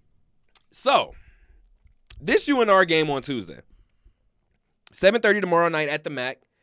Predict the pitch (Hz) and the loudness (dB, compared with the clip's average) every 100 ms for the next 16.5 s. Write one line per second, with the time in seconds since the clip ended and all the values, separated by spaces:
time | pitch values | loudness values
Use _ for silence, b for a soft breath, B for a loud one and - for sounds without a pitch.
0 | _ _ _ _ _ _ _ _ _ _ | _ _ _ _ _ _ _ _ _ _
1 | _ _ _ _ - 180 190 190 - 165 | _ _ _ _ -4 2 4 2 0 -2
2 | 151 147 127 131 175 - _ _ _ _ | 0 0 0 -2 -8 -16 _ _ _ _
3 | _ _ _ _ _ _ _ _ _ _ | _ _ _ _ _ _ _ _ _ _
4 | _ _ _ _ _ _ _ _ _ - | _ _ _ _ _ _ _ _ _ -8
5 | 214 247 165 123 - 165 - - - 127 | -8 -6 -8 -10 -14 -12 -12 -14 -6 -2
6 | 135 107 90 - 104 92 85 85 98 - | -2 -4 -10 -12 -10 -12 -14 -18 -20 -20
7 | _ _ _ _ _ _ _ _ - 147 | _ _ _ _ _ _ _ _ -8 -4
8 | 240 233 220 139 - 151 135 117 110 101 | 0 2 0 0 -4 -2 -2 -2 -8 -8
9 | 95 82 78 - - _ _ _ _ _ | -10 -12 -18 -20 -20 _ _ _ _ _
10 | _ _ _ _ _ _ _ _ _ _ | _ _ _ _ _ _ _ _ _ _
11 | _ _ _ _ _ _ _ _ _ _ | _ _ _ _ _ _ _ _ _ _
12 | _ _ _ b b b b b b _ | _ _ _ b b b b b b _
13 | _ _ _ _ _ _ - 185 190 233 | _ _ _ _ _ _ -2 2 4 4
14 | 190 202 196 180 143 160 160 151 143 - | 0 2 0 -4 -4 0 0 0 -4 -8
15 | - - 156 190 185 175 175 127 139 156 | -16 -10 -6 -4 -2 0 0 0 -4 -4
16 | 135 139 135 - | -2 -4 -6 -14